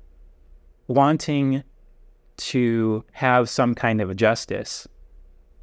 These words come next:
for the fact that they were not who they presented themselves to be, that they took advantage of people, that they, uh, did something that they knew to be wrong, that they misrepresented,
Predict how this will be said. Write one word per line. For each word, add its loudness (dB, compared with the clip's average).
for -2
the -2
fact 2
that -2
they 2
were 0
not 0
who 0
they 0
presented -2
themselves 0
to -6
be, -2
that -4
they 2
took -2
advantage 0
of -6
people, 0
that -2
they, 0
uh, 2
did 0
something 0
that -4
they 0
knew 0
to -8
be -2
wrong, -2
that -4
they 0
misrepresented, -2